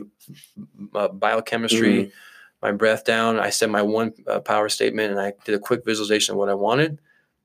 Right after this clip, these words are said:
Speaker 1: And he, he hit a triple and scored, like, three
Speaker 2: Yeah.
Speaker 1: runs or something. Um, so guys, have a plan. So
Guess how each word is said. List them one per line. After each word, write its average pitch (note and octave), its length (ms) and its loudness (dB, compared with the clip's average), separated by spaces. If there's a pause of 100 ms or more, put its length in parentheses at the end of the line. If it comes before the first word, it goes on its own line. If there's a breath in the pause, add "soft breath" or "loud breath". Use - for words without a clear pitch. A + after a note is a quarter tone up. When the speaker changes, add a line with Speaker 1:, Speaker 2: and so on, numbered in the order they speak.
(440)
Speaker 1:
And G2+ 140 -4
he, G#2 120 -8
he G#2+ 200 -6
hit A2 140 2
a G2 60 0
triple G#2+ 360 0
and G2 140 -4
scored, G#2 260 0
like, G2 260 0 (540)
three G#2 200 2
Speaker 2:
Yeah. G#2 80 6
Speaker 1:
runs G#2+ 160 0
or F#2 60 -6
something. F#2 420 -6 (560 loud breath)
Um, G2+ 440 0
so - 120 2
guys, A#2+ 160 4
have B2+ 140 0
a D#3+ 60 2
plan. B2 600 0
So G2+ 480 0